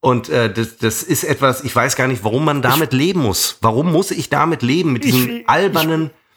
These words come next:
Speaker 1: Empfindlichkeiten? Und jeder weiß es. Das ist, alle machen aber mit, aber man weiß es doch im Kern.
Speaker 2: Ich, ich wollte,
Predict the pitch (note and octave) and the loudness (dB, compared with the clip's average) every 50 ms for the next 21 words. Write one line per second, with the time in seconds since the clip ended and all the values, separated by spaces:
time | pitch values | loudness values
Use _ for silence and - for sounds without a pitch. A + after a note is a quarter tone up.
0 | _ _ _ _ _ - C#3+ C3+ - - D3 F#3+ - D#3+ C3 - - G2 F2+ F2 | _ _ _ _ _ -2 -2 -2 0 0 0 0 0 -4 -4 -2 -2 0 0 0
1 | E2+ E2+ D#2 - - - A#2+ A2+ C#3+ E3+ E3+ D3 B2 C#3 D3+ A3 A#3 A3+ - A2+ | -2 -4 -8 -8 -4 -2 -2 2 2 2 2 2 2 2 2 2 2 0 0 -2
2 | - - - C3+ D3 D#3+ - F3+ - - - - F#3+ G#3+ F#3+ F3 F#3 - G3+ G3 | -2 -2 0 -2 -2 0 0 -2 -2 0 2 2 2 2 2 2 0 0 0 -2
3 | G3+ F3+ F3 F3 G3+ A#3+ A#3 - - - - B2 D3 D3+ D3+ D#3 D3+ B2+ C3 C3 | 0 2 2 2 0 -2 -2 -6 -12 -4 -2 0 2 2 2 0 0 0 0 0
4 | F3 G#3 - - C#3+ - - A#2 G#2 A2 G#2 - - G#2+ E2+ D#2 D2+ - - - | 0 0 -2 -2 -4 -2 -2 -4 -4 -4 -10 -6 -4 -4 -4 -2 -2 -2 -2 -2
5 | - G#3 - - D#3 F3+ F#3+ G3+ | -4 -6 -2 2 2 2 4 2